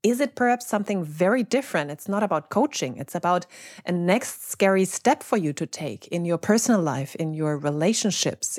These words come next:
in your business life. So sign up for this call. It's free. It's fifteen minutes of my time.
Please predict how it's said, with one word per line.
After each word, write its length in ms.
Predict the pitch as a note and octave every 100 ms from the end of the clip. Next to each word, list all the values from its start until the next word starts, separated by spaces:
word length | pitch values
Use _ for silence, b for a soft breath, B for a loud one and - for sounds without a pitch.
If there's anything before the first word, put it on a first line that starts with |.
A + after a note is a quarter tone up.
| -
in 160 | D#3+
your 180 | D#3 D3+
business 520 | D3+ G3+ B3+ G3+ -
life. 380 | F2 - - - _ _
So 260 | - G3+ G#3
sign 260 | G3+ B3+
up 140 | C#4 D4
for 100 | B3+
this 160 | A3
call. 340 | - A3+ A3+ G#3+
It's 200 | F#3+ -
free. 440 | - C4 C#4 C#4 -
It's 220 | F#3 -
fifteen 460 | - C#4 - B3 A3+
minutes 280 | A3+ A3
of 160 | G3+ F#3+
my 120 | F#3+
time. 520 | F3 G3 F#3 F3+ F3+